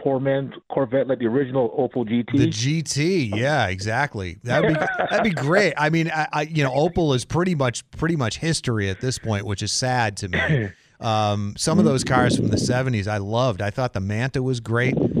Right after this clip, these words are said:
Speaker 2: but yeah, you know, it would be cool to see. Oh, so on the one hand, it would be cool to see a lower price Corvette,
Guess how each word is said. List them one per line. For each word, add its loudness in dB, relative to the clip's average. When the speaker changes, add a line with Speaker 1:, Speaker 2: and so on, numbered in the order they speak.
Speaker 2:
but 4
yeah, 4
you -2
know, 2
it 2
would 2
be 2
cool 2
to 4
see. 0
Oh, -2
so 2
on 2
the 4
one 2
hand, 4
it 4
would -2
be 0
cool 2
to 2
see 0
a 2
lower 2
price 0
Corvette, 0